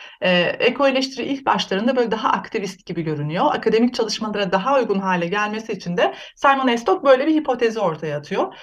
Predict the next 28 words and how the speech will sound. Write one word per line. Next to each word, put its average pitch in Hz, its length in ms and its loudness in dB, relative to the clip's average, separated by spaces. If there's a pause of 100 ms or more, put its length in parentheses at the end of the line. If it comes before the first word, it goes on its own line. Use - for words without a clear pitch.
(260)
E, 202 160 6
bu 320 80 2
arada 285 180 2
ekofobi 269 480 0
hipotezi 233 560 -2
diye 214 160 -2
bir 190 100 -4
kitabı 233 340 -2
var. 226 260 0
Bu 277 140 -8
Türkçe'ye 214 440 -2
de 165 80 -4
çevrildi. 151 480 -6
Sibel 208 440 2
Dinçel 208 380 0
tarafından 151 520 -4
çevrildi. 151 560 -2 (400)
O 214 120 -2
kitabı 190 300 0
da 240 40 4
öneririm. 190 560 0 (360)
E, 196 320 2 (100)
Simon 294 380 2
Estok 339 480 -2
ekofobiyi 269 600 -2
işte 220 200 -6
günlük 254 440 0
yaşamımızda 226 360 0